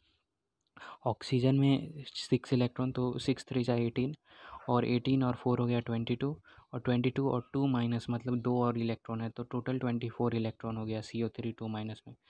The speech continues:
अब एन ओ थ्री माइनस में देखते हैं, तो नाइट्रोजन में टोटल फ़ाइव हो गया आउटर सेल में, और ऑक्सीजन तीन,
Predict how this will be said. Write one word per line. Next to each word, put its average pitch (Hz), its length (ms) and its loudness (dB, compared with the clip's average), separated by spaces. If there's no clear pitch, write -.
अब 123 80 0
एन 123 200 2
ओ 123 60 4
थ्री 127 260 0
माइनस 120 400 2
में 113 80 -2
देखते 113 260 -8
हैं, 110 140 -6
तो 127 60 0
नाइट्रोजन 127 480 2
में 135 140 0
टोटल 127 360 -2
फ़ाइव 117 320 0
हो 120 140 -2
गया 127 180 -2
आउटर 113 240 -2
सेल 117 220 0
में, 123 180 -2
और 117 180 0
ऑक्सीजन 127 640 0
तीन, 123 440 -2